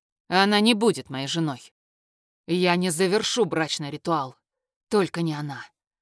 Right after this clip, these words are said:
Только не Каталина Саммер Миррор, дочь извергов, которые сожгли целую деревню.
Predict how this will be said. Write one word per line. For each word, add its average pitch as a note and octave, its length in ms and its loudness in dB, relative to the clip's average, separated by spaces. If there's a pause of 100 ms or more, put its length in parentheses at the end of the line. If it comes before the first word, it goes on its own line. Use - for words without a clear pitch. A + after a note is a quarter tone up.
(240)
Только G3 380 4
не E3+ 140 0
Каталина F#3 500 0
Саммер F3+ 580 0 (300)
Миррор, D#3+ 600 -4 (720)
дочь F3+ 540 -2
извергов, D3 720 -2 (260)
которые D3+ 360 -8
сожгли D3+ 400 -4
целую D3 340 -4
деревню. C#3+ 500 -4